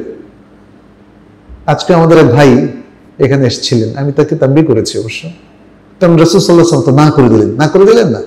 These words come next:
আপনি সালাম দেবেন, স্পষ্ট সালাম, ব্যাস, কখনোই মাথা ঝুঁকাবেন না। قال فيلتزمه،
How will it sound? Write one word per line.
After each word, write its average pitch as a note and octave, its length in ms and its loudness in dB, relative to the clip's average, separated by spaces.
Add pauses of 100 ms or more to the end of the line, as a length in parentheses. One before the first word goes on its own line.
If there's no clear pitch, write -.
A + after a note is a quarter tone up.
(920)
আপনি C3+ 360 0
সালাম C#3+ 460 0
দেবেন, G2+ 280 0 (960)
স্পষ্ট - 500 -2
সালাম, G#2+ 360 -6 (720)
ব্যাস, - 460 -8 (920)
কখনোই F#3 280 2
মাথা G3 540 2 (500)
ঝুঁকাবেন A2+ 520 0
না। G2+ 260 -10 (580)
قال D#3+ 460 4 (440)
فيلتزمه، D3+ 960 4